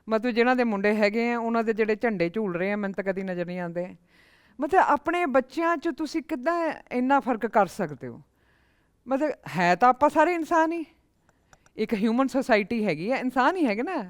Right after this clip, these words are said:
ਤੇ ਉਹਦੇ ਵਿੱਚ ਆਦਮੀ ਔਰਤ ਇਹ ਸਾਰੇ ਹੋਣੇ। ਤੇ ਜੇ ਇੱਕ ਮੁੰਡਾ ਵੀ ਹੈਗਾ, ਜੇ ਤੁਸੀਂ ਮੁੰਡੇ ਮੁੰਡੇ ਵੀ ਕਰਦੇ ਆ ਜਿਹੜੇ ਲੋਕੀ, ਤੇ ਉਹ ਭੁੱਲ ਜਾਂਦੇ ਆ ਕਿ ਉਹ ਮੁੰਡੇ ਨੂੰ ਪੈਦਾ ਕਰਨ ਵਾਲੀ ਵੀ ਤਾਂ ਕਿਸੇ ਦੀ ਧੀ ਹੈ,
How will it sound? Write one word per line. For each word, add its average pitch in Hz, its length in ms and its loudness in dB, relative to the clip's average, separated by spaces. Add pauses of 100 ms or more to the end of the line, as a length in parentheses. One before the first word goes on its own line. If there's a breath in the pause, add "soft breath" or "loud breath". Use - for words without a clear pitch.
(100)
ਤੇ 220 60 -2
ਉਹਦੇ 233 200 2
ਵਿੱਚ 214 420 -2
ਆਦਮੀ 190 360 4
ਔਰਤ 226 260 -4
ਇਹ 214 100 -4
ਸਾਰੇ 190 280 0
ਹੋਣੇ। 180 280 -8 (540 soft breath)
ਤੇ 277 100 2
ਜੇ 277 180 2
ਇੱਕ 294 120 -2
ਮੁੰਡਾ 240 340 6
ਵੀ 294 180 2
ਹੈਗਾ, 233 460 6
ਜੇ 226 140 0
ਤੁਸੀਂ 220 220 -4
ਮੁੰਡੇ 214 220 0
ਮੁੰਡੇ 247 220 2
ਵੀ 254 120 -2
ਕਰਦੇ 208 360 4
ਆ 214 60 0
ਜਿਹੜੇ 202 220 2
ਲੋਕੀ, 180 520 -4 (640 loud breath)
ਤੇ 294 80 2
ਉਹ 311 180 8
ਭੁੱਲ 247 220 4
ਜਾਂਦੇ 262 340 6
ਆ 285 100 6
ਕਿ 302 140 0
ਉਹ 320 80 4
ਮੁੰਡੇ 247 280 2
ਨੂੰ 254 140 0
ਪੈਦਾ 247 300 8
ਕਰਨ 254 240 4
ਵਾਲੀ 254 340 6
ਵੀ 277 200 0
ਤਾਂ 294 300 4
ਕਿਸੇ 240 240 0
ਦੀ 247 120 -4
ਧੀ 214 300 -2
ਹੈ, 277 240 2